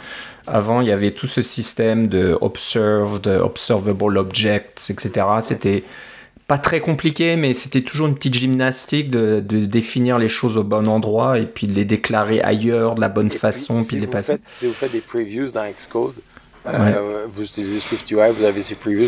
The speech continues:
Speaker 2: dont on a parlé pour les widgets aussi. Et puis ma-, maintenant, grâce aux macros, la, la,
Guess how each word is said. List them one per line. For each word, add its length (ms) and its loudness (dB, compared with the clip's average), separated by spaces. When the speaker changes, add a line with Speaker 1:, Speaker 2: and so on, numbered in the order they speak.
Speaker 2:
dont 160 0
on 100 2
a 60 0
parlé 260 0
pour 100 -2
les 100 2
widgets 420 -6
aussi. 280 -4
Et 60 -12
puis 200 -10
ma-, 160 -2
maintenant, 380 -2
grâce 260 2
aux 60 -2
macros, 420 -8
la, 460 0
la, 400 -2